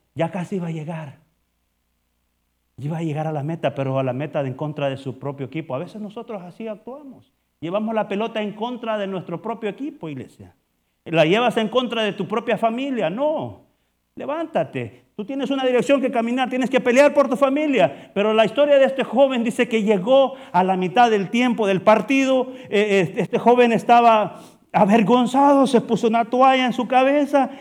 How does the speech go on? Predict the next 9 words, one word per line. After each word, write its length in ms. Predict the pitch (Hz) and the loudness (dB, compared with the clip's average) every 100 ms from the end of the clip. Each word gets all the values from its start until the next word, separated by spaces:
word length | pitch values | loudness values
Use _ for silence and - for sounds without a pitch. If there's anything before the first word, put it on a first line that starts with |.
| - | -8
y 280 | 220 220 - | -2 -2 0
toda 360 | 294 294 285 269 | 2 4 4 4
la 160 | 233 | 4
mitad 340 | 214 208 254 254 | 2 0 0 2
del 200 | 233 - | 0 -2
tiempo 400 | 262 254 254 214 | -2 -2 0 0
estuvo 400 | 226 269 254 240 | -2 -4 -2 0
llorando 440 | 226 240 262 247 | 0 -2 -2 -2
amargamente. 1040 | 233 254 233 233 262 285 285 196 120 - | 0 -2 0 -2 -2 -4 -4 -10 -12 -20